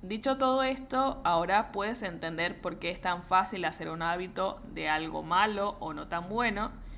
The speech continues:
y tan difícil tener hábitos buenos y saludables. Normalmente las cosas que no son buenas para nosotros tienen respuestas fáciles y recompensas rápidas,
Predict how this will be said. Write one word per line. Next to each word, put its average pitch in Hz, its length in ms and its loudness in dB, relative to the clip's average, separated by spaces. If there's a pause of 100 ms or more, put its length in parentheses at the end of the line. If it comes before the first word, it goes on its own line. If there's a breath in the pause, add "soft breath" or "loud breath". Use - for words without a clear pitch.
(380 loud breath)
y 226 120 -4
tan 269 260 6
difícil 233 600 0
tener 180 360 -2
hábitos 180 540 0 (140)
buenos 190 440 0
y 190 60 -6
saludables. 220 760 2 (1500 loud breath)
Normalmente 302 540 2
las 277 160 6
cosas 247 760 2
que 175 160 -2
no 190 240 0
son 269 280 0
buenas 269 260 4
para 214 240 4
nosotros 220 640 -2
tienen 180 280 -4
respuestas 165 600 -4
fáciles 214 720 4
y 160 100 -6
recompensas 160 760 -6 (120)
rápidas, 220 760 0